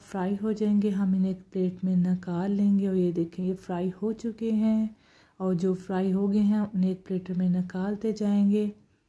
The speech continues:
और कबाब तो हमने रेडी कर लिए हैं, अब हम नेक्स्ट स्टेप की तरफ आते हैं। और पिज़्ज़ा सॉस भी मैंने घर में रेडी की थी, मैंने आपके साथ रेसिपी भी शेयर कर चुकी हूँ।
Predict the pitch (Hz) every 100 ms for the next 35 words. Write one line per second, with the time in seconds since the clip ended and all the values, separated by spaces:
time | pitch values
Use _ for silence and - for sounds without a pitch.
0 | _ _ _ _ _ _ _ 185 180 180
1 | 180 180 185 180 185 208 - 214 208 214
2 | 185 185 196 196 196 190 208 220 214 196
3 | 214 214 - 180 175 180 180 185 220 -
4 | - 202 - 208 190 180 175 - - 180
5 | 180 214 190 208 202 202 190 185 185 196
6 | 214 220 220 214 - 208 202 196 185 185
7 | 185 202 214 185 175 190 190 185 202 202
8 | 202 185 185 185 185 196 185 185 175 -
9 | 226 226 220 - 220 208 208 196 208 202
10 | 208 208 220